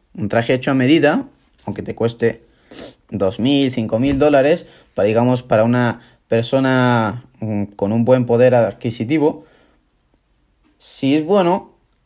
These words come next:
y te dura en el tiempo, le vas a sacar mucho más provecho que comprarte, eh, cada X tiempo uno de, no sé, de quinientos euros, de cien euros, porque al final se va desgastando el color, se va desgastando todo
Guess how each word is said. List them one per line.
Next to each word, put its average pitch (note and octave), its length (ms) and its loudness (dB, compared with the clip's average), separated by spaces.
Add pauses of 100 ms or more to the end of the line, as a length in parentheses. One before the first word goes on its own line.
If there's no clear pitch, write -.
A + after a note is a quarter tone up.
(160)
y C3+ 140 2
te A#2+ 180 4
dura D3 180 4
en E3 80 2
el D#3+ 180 2
tiempo, E3 680 0 (200)
le A#2 140 0
vas A2 180 0
a G3+ 60 2
sacar D#3+ 220 4
mucho D3 260 0
más C3 160 0
provecho B2 420 2
que A#2+ 120 0
comprarte, A2+ 640 0 (300)
eh, A2+ 440 0 (200)
cada A#2 240 2
X B2+ 320 -2
tiempo B2+ 560 2
uno C#3 300 -2
de, B2+ 520 0
no A2 200 -4
sé, A#2 320 -4
de A#2 160 -2
quinientos A#2 460 0
euros, C#3 420 2
de A2+ 120 2
cien B2 220 0
euros, C#3 400 2 (480)
porque A2+ 220 0
al A2+ 60 2
final C#3+ 460 2
se B2 140 -2
va B2 120 4
desgastando A#2+ 560 2
el F#2 100 -10
color, C3+ 460 4
se B2+ 120 -2
va A#2 140 4
desgastando A2 600 -2
todo C3+ 420 2